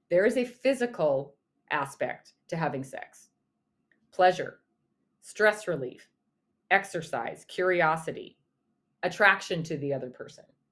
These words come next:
There is a global aspect to why people have sex. It would be to have a baby, to procreate, a social status, to become popular, maybe seek revenge. But there is also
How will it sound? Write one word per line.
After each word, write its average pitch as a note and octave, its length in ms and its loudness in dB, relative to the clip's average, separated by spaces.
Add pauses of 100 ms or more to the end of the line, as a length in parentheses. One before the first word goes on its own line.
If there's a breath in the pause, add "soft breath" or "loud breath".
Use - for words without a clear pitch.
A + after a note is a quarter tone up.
(1080)
There G3 380 4
is G#3 180 2
a A3 160 4
global G#3 720 2
aspect C3+ 640 -8
to D#3+ 80 -6
why C3+ 180 -4
people C3+ 320 -10
have C3 180 -8
sex. - 440 -10 (220)
It G3 60 0
would G3+ 140 2
be G#3 140 -6
to G#3 140 -8
have G3 180 -4
a F#3 40 -6
baby, F#3 480 -2 (320)
to - 100 -20
procreate, F#3 840 2
a - 60 -12
social G#3+ 400 2
status, - 600 -6 (160)
to F3 80 -8
become E3+ 300 -4
popular, D#3+ 640 -2 (380)
maybe G3 480 0
seek G3 400 -8
revenge. E3 760 0 (2000)
But - 160 -2
there A3 180 10
is G#3+ 140 6
also C4 720 4